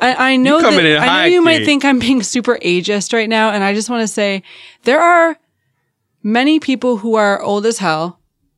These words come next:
Speaker 1: who would do a good job in American politics. But the fact that there's such a critical mass of people over the age of seventy in charge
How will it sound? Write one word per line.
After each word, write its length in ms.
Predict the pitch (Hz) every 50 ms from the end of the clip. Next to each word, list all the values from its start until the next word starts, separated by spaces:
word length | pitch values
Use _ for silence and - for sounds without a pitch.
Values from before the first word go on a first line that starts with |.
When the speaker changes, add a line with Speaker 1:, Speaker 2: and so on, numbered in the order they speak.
| _ _ _
Speaker 1:
who 440 | - - 214 208 202 196 180 175 _ _ _ _ _
would 280 | - 180 185 214 214 190
do 140 | 214 226 208
a 80 | 202
good 200 | 180 - 202 175 -
job 380 | 180 170 165 160 156 156 151 _ _ _
in 100 | - 190
American 340 | 180 170 165 160 156 - 160
politics. 500 | 156 156 - - - - - - _ - _ _ _ _ _ _
But 120 | - 220 202
the 80 | 214
fact 440 | - - - 233 233 254 277 - -
that 140 | - 285 -
there's 240 | - 240 220 214 -
such 320 | - - - 226 220 -
a 60 | 233 226
critical 420 | - - 214 202 208 208 208 196
mass 420 | 180 175 165 160 165 175 180 -
of 180 | - - 180 _
people 440 | - - 175 - 185 190 185 - _ _
over 240 | 185 170 160 180 185
the 80 | 180
age 220 | 180 175 175 160 175
of 100 | 170 156
seventy 480 | - - 156 151 160 170 175 175 165
in 100 | 156 147
charge 640 | 151 - - 151 139 - 87 - 175 190 190 - -